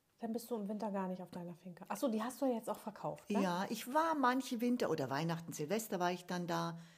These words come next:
Speaker 2: Dann bin ich wieder zwei Monate nach Deutschland. Ja, <clears throat> wir haben's dann verkauft, nach zwanzig Jahren.
Speaker 1: Warum?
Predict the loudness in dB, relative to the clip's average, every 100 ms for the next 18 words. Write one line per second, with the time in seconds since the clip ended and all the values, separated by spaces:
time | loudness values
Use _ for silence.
0 | _ -8 -6 -6 -6 -4 -4 -2 -2 0
1 | 0 -2 -4 -8 -10 -8 -6 -4 -4 -4
2 | -4 -6 -12 -20 -20 _ -20 -20 _ _
3 | 2 2 2 -2 -4 -4 0 2 2 -2
4 | -20 _ _ 0 2 2 0 -2 -4 -4
5 | -2 -2 -4 -14 -4 -4 -2 0 0 -2
6 | -4 -4 -4 -8 -12 _ _ _ _ _
7 | -4 -2 0 -2